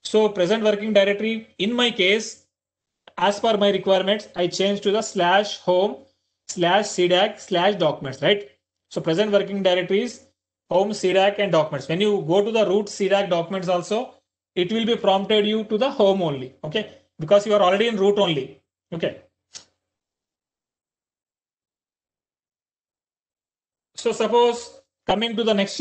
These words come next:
slide. So you want to make a directory. If you want to create a directory.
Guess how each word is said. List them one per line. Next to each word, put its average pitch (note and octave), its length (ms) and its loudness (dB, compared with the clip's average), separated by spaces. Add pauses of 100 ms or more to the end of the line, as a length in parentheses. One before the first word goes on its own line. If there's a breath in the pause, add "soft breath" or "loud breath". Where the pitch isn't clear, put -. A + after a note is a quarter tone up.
slide. G#3+ 420 4 (1300)
So G3+ 100 -2
you F#3 100 2
want G#3 240 2
to A3+ 80 -2
make G3+ 240 0
a G#3 80 2
directory. F#3 560 -2 (1120)
If E3+ 180 -8
you G3 80 2
want F#3+ 240 2
to G#3+ 80 -2
create F#3 340 0
a F#3 40 0
directory. E3+ 680 0